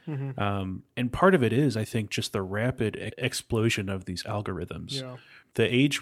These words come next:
Speaker 2: restrictions on those are just laughable.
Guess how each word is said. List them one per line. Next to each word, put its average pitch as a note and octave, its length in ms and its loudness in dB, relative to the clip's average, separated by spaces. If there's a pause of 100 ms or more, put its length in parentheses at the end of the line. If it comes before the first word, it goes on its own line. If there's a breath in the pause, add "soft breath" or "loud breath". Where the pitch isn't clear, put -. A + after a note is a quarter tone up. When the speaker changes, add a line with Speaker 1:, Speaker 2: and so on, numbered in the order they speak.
Speaker 2:
restrictions A#2 760 -2
on A#2+ 240 0
those G2 340 -4
are G2+ 140 -2
just - 300 -4 (180)
laughable. B2 600 0